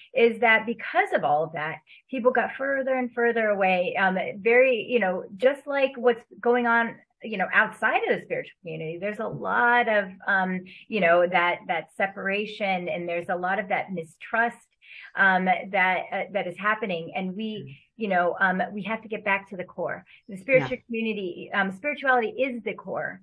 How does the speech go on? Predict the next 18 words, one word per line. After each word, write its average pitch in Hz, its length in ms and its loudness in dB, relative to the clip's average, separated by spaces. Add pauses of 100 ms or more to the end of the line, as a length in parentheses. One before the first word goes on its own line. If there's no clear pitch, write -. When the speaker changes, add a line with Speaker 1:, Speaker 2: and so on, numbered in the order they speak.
Speaker 1:
of 185 140 -2
everything. 180 560 -2 (240)
Speaker 2:
Yeah. - 60 2
Speaker 1:
I, - 80 -2
that's 220 220 2
how 196 200 4
I 185 220 2
feel. 156 260 -6 (340)
And, 196 260 2
and, 196 420 0 (100)
um, 196 400 2 (180)
and 202 300 -2
when 214 240 -2
we 233 120 -4
can 226 180 -6
get 226 200 -4
back 208 300 -2
to, 190 260 0